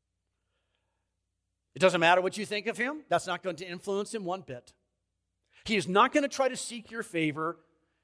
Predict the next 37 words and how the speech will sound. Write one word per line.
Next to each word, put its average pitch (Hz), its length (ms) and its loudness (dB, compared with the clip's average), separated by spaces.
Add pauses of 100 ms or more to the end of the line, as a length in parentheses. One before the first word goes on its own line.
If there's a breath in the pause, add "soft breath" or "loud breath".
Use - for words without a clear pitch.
(200)
It 170 100 -4
doesn't 233 240 2
matter 233 280 6
what 226 140 2
other 214 160 0
people 233 280 -6
think 160 260 -6
of 151 140 -8
him. 147 320 -12 (260)
And 160 140 -4
when 156 80 0
it 151 140 -8
comes 226 280 -2
to 226 100 -4
other 220 140 0
people, 233 360 -4
his 170 160 0
basic 175 360 -6
attitude 175 520 -2
is, 180 260 -2
"I 156 140 2
couldn't 165 400 -14
care 151 260 -10
less." - 540 -20 (840)
He 123 160 -16
does 151 340 -4
not 139 280 -16
respect 117 600 -20 (680)
man. 123 280 -20 (1700 loud breath)
And 311 80 4
as 233 120 2
we're 233 80 2
gonna 196 160 2
see 208 180 -8
in 165 60 -4
a 151 40 -4
moment, 143 400 -6